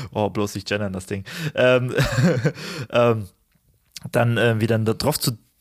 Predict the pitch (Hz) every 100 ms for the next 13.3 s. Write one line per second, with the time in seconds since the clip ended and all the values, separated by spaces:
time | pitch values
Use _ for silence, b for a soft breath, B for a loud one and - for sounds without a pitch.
0 | - - 151 - 131 - 117 127 151 190
1 | - - B B B B B B - 127
2 | 127 127 127 123 - 139 135 - 147 135
3 | 156 190 165 151 185 170 - 165 185 -
4 | 147 151 - 151 143 143 131 135 135 135
5 | 123 - _ - _ _ - - 160 175
6 | 120 113 - 110 110 117 - - 104 -
7 | - 156 - 147 170 - - - 151 139
8 | 113 110 107 104 101 104 95 92 95 B
9 | - 127 175 143 127 - 143 131 117 117
10 | 127 127 175 190 160 151 151 151 143 151
11 | 123 110 107 107 104 101 120 - 147 147
12 | - 139 147 147 151 127 120 120 117 113
13 | 139 - 147